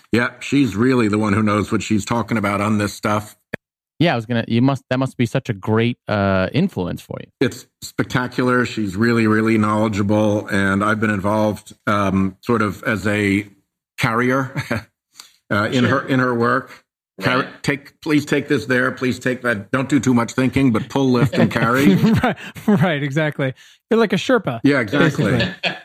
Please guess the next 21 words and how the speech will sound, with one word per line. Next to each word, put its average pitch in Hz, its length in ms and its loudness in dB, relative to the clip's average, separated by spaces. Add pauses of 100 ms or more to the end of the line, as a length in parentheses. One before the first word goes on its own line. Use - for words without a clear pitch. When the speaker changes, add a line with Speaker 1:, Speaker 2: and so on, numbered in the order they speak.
(280)
Speaker 1:
But 117 140 0
as 127 140 0
a 147 40 2
result, 151 400 2
I've 117 140 0
had 123 140 -2
the 113 80 -4
chance 113 340 -4
to 101 120 -12
see 123 260 2
her 110 400 0 (600)
up 123 220 -4
close, 120 640 -2
uh, 107 220 -2
in 120 160 0
action, 110 440 -2
doing 104 280 2
her 101 160 0
work, 104 500 -2
and 92 320 -2
it's - 460 -6